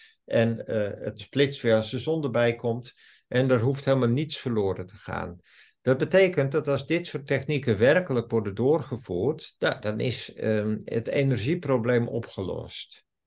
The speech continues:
Maar het, het vervelende van, van wat mensen niet zien, is dat, dat daarmee de problemen nog veel groter worden. Want het grote probleem van automobiliteit bijvoorbeeld,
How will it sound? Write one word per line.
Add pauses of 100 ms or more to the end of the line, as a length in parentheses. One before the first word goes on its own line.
(840)
Maar (100)
het,
het (100)
vervelende
van,
van
wat
mensen
niet
zien,
is
dat,
dat
daarmee
de
problemen
nog
veel
groter
worden.
Want
het
grote
probleem
van
automobiliteit
bijvoorbeeld,